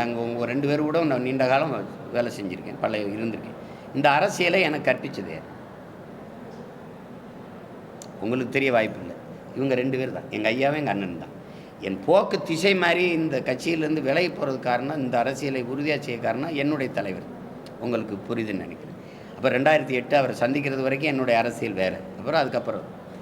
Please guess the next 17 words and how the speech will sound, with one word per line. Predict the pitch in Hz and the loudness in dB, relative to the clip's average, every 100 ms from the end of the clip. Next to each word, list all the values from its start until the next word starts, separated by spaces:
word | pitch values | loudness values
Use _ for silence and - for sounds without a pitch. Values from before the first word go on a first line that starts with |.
| - - - | -14 -12 0
ஆனா | 156 156 | 4 4
இதையெல்லாம் | 151 190 185 214 165 | 6 6 8 6 6
எனக்கு | 185 165 175 | 4 2 -2
முன்னாடி | 185 214 202 185 | 4 4 4 4
நான் | 160 160 | 2 2
பேசுற | 165 160 143 | 2 4 4
அரசியலை | 143 151 143 139 139 | 4 2 2 2 2
பேசி | 151 - 208 - - - - | 2 2 0 0 -10 -8 0
இந்த | 131 139 | 2 4
நிலத்துல | 156 160 151 175 190 - - - - | 4 2 4 2 2 -4 -12 -14 -4
இந்த | 127 127 | 4 6
அரசியலை | 151 147 151 135 | 4 2 2 2
விதைச்சது | 131 170 185 175 160 | 2 2 2 4 2
யார்? | - - 135 | 0 0 2
ரெண்டு | 143 120 | 4 2
பேரும் | 131 | 0
தான். | - | -4